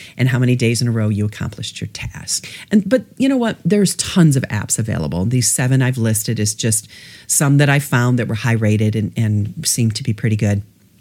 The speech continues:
Um, there's Fabli-, Fabuloso, I think it's called. Um, that's, you know, a paid one too. But the selection of the App Store is constantly changing. So just scan your options, uh, you search habits, and then look for the one that you think is gonna be best for you.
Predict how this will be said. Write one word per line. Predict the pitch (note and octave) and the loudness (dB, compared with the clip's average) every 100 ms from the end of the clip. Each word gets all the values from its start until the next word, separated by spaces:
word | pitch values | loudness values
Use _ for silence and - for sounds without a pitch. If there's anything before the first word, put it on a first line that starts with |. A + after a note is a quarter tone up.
| _ _ - - - - | _ _ -18 -14 -10 -2
Um, | B2+ A#2+ B2+ A#2+ | 0 2 0 2
there's | C3 - | 0 0
Fabli-, | B2+ A#2+ A#2 A#2 - | -2 -2 -2 -4 -4
Fabuloso, | B2 A#2 A#2+ A#2+ A#2 - A#2+ A#2+ | -2 0 0 0 -2 -4 -4 -2
I | A#2+ | -2
think | B2 | -2
it's | A#2+ | -4
called. | - A#2+ A#2+ A#2+ - - - - - | -2 0 0 -2 -8 -18 -18 -6 -2
Um, | A#2 A2 G#2+ A2 | 2 2 4 2
that's, | A2 - _ _ - - | 0 -4 _ _ -16 -14
you | - B2 | -4 -2
know, | A2+ | 0
a | A2 | -2
paid | A2 A2 | 0 -2
one | A2+ A2 | 0 0
too. | G#2+ A2+ A2+ - - G#2 | 0 -2 -2 -4 -16 -2
But | D#3 | 0
the | E3+ | 2
selection | - F3+ F3 C#3 | 2 4 4 4
of | C3 | 4
the | A#2 | 4
App | G2 G2+ | 0 0
Store | - A2+ | -2 -4
is | |
constantly | - F#2 A2 - - | -4 -4 -4 -6 -6
changing. | G#2+ A2+ G#2 G#2 G#2+ | -4 0 0 2 0
So | - C3 | 0 2
just | E3+ F#3 | 2 2
scan | - C#3+ | 2 4
your | D#3+ | 4
options, | D#3 D3+ - D3+ D3 C#3+ - - | 4 2 0 2 4 4 0 -2
uh, | B2+ | -2
you | A2+ C3+ | 2 2
search | - D3 C#3+ | 2 0 -2
habits, | - B2+ C3 D3+ - - - - - | 0 2 2 0 -2 -6 -10 -20 2
and | F3+ | 6
then | F#3+ | 6
look | G#3 - | 4 2
for | B3+ | -2
the | B3+ | 0
one | A3+ | 2
that | G#3+ - | 0 0
you | |
think | G3 F#3 | 0 2
is | F3+ | 0
gonna | - D#3+ | 0 0
be | C#3+ C#3+ C#3+ - | 2 0 0 -2
best | A2 B2 - | -2 -2 -2
for | - | -4
you. | A#2 G#2 - | -6 -6 -8